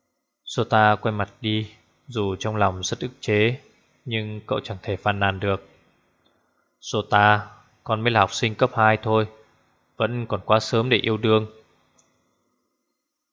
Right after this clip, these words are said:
"Con chẳng làm gì quá đáng cả, bọn con chỉ gặp nhau rồi nói chuyện thôi." "Nhưng chuyện đó bây giờ không cần thiết với con, con vẫn còn rất nhiều việc khác phải làm." "Ừm,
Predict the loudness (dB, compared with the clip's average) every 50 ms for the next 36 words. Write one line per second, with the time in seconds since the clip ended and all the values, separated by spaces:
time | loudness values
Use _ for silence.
0 | _ _ _ _ 2 4 4 4 4 2 -2 -6 -8 -8 -6 -2 -2 0 0 -2
1 | -2 0 -2 -2 2 4 4 6 6 4 2 2 2 2 2 2 2 -2 -12 _
2 | _ _ -6 -6 -4 -2 -2 -2 -2 0 0 2 2 2 2 2 2 2 2 2
3 | 0 0 0 -2 -2 2 2 2 2 2 2 2 4 4 4 2 -2 -8 -20 _
4 | _ _ _ _ _ _ _ _ _ _ _ _ _ _ _ _ _ _ _ _
5 | _ _ -8 -8 -4 0 0 2 4 6 8 8 8 8 6 2 2 2 0 0
6 | -2 -6 -4 -4 -4 -2 0 -2 0 0 0 -2 0 4 4 4 4 4 0 -8
7 | -18 -20 _ _ _ _ _ _ _ _ 0 2 2 2 2 -2 -6 -2 0 0
8 | 0 0 -2 -4 -2 -2 -2 -2 -2 -4 -4 0 2 2 2 0 -2 0 2 2
9 | 2 2 0 -6 -18 _ _ _ _ _ _ _ _ _ _ _ _ _ _ _
10 | _ _ _ _ _ _ _ _ _ _ _ _ _ _ _ _ -16 -12 -10 -8
11 | -6 -6 -8 -10 -12